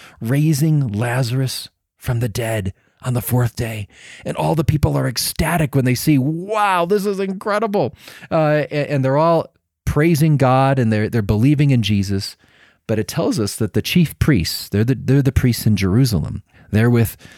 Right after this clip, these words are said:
the high priest. And, uh, they're not happy with this. They're very angry. They're upset. And they're wondering, "What, what, what are we gonna do? So many people believe in him." And the,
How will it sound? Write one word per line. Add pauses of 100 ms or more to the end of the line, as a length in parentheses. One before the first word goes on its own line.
(160)
the
high
priest. (500)
And,
uh, (460)
they're
not
happy
with
this. (320)
They're
very
angry.
They're
upset. (720)
And
they're
wondering,
"What,
what,
what
are
we
gonna
do?
So
many
people
believe
in
him."
And
the,